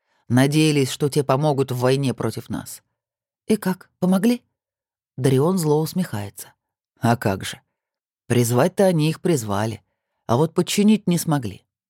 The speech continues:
Как и загнать обратно. А твари, попробовав человеческой крови, решили, что это отличный деликатес».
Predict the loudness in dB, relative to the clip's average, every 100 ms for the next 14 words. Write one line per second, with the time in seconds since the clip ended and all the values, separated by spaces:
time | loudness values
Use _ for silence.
0 | _ _ _ -2 0 2 2 2 2 2
1 | 0 -4 -8 _ _ _ _ _ _ _
2 | _ -4 0 2 2 2 -2 0 -2 0
3 | -4 -2 0 2 0 -2 -2 -2 0 0
4 | 0 -2 0 2 2 0 0 2 2 0
5 | -2 -4 -2 -2 -2 -4 -4 -8 -10 -12